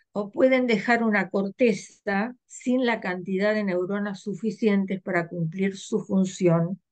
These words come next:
a posteriori. Esto lo vemos, por ejemplo, en el alcoholismo materno, en el sin-, en el síndrome alcohólico fetal, donde los chicos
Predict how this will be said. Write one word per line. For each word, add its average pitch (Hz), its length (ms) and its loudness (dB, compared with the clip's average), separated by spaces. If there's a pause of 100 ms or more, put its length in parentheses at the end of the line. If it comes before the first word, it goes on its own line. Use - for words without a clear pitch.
(220)
a 196 180 0
posteriori. 185 840 2 (840)
Esto 214 300 2
lo 214 120 4
vemos, 202 280 0
por 185 160 0
ejemplo, 214 380 0
en 202 120 0
el 165 120 2
alcoholismo 170 600 -2
materno, 160 500 0 (640)
en 156 160 -2
el 160 140 0
sin-, 165 380 -8
en 156 140 0
el 160 120 2
síndrome 170 720 -2 (120)
alcohólico 165 580 -2
fetal, 160 580 2 (800)
donde 170 280 0
los - 180 -2
chicos - 340 -4